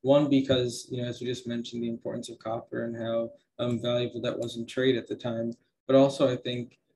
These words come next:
um, there was some technological sophistication to making, you know, a sort of mask, a sort of bullhead like that, um, that sort of spoke to the artisanship in, in the Dilmun and,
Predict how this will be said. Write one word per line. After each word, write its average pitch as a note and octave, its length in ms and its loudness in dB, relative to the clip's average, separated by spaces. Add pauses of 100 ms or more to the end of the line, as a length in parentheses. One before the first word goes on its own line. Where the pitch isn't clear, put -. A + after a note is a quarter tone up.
(140)
um, A#2 400 -4 (600)
there C#3 200 4
was D3 220 2
some C#3+ 360 2 (180)
technological C#3 680 4
sophistication C3 880 0
to - 140 -8
making, A#2+ 600 -4 (300)
you B2 260 -2
know, A#2 100 -2
a A#2+ 220 -8
sort C3 200 -2
of A#2 120 -6
mask, A#2+ 440 -2
a - 40 -8
sort A#2+ 180 -6
of A2+ 120 -8
bullhead A#2+ 480 -2
like A#2 260 -4
that, A#2 340 -2 (280)
um, A#2 460 0 (220)
that B2+ 140 -4
sort B2 140 -4
of A#2+ 60 -6
spoke B2+ 360 -6
to - 80 -8
the A#2 100 -8
artisanship A#2+ 840 -6 (160)
in, A#2+ 440 -6
in A#2 160 -6
the A#2+ 80 -4
Dilmun A#2+ 640 -6
and, A#2+ 220 -12